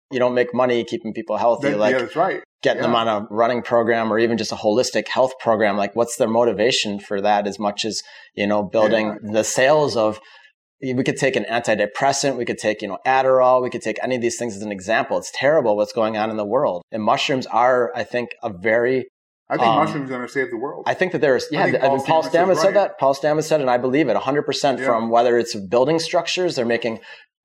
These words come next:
Speaker 1: clothes, they're making building materials, chitin I wanted to bring up, you know, they're, they're hoping to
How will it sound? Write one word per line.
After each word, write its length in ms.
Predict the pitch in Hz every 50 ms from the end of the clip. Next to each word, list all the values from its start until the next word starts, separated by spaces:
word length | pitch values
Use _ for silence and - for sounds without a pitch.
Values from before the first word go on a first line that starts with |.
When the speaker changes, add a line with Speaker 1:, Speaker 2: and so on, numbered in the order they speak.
| -
Speaker 1:
clothes, 500 | - - 123 123 131 139 147 147 135 110
they're 100 | 127 117
making 380 | 110 113 113 110 117 110 107 98
building 360 | 117 123 135 131 135 135 131
materials, 680 | 131 120 - - 135 131 127 123 127 127 127 123 117 - _ _ _ _ _ - - -
chitin 380 | - - 135 131 135 143 135 127
I 100 | 117 123
wanted 220 | 120 120 120 123
to 60 | 120
bring 260 | 110 110 120 120 123
up, 120 | 120 123 - 113
you 120 | 110 104
know, 120 | 101 107
they're, 160 | 104 98 101 101
they're 120 | 101 110 95
hoping 300 | 98 123 120 117 113 104
to 100 | 101